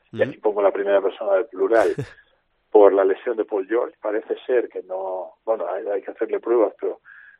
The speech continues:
Speaker 1: parece ser que no hay, eh, una lesión grave en principio, pero bueno, le van a someter a, a examen médico. Ya te digo yo que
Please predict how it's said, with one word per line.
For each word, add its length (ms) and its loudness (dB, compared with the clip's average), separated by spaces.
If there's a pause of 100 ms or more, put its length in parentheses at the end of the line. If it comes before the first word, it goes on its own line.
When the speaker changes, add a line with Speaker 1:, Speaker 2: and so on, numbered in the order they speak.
(120)
Speaker 1:
parece 400 2
ser 200 0
que 140 -2
no 480 2
hay, 380 0 (640)
eh, 280 -2
una 200 0
lesión 380 -2
grave 320 6
en 100 -6
principio, 580 -2
pero 160 -2
bueno, 320 -6 (160)
le 80 0
van 160 0
a 140 -6
someter 440 -2
a, 320 2 (200)
a 80 2
examen 360 -8
médico. 420 2 (400)
Ya 160 8
te 120 2
digo 220 2
yo 260 0
que 300 -4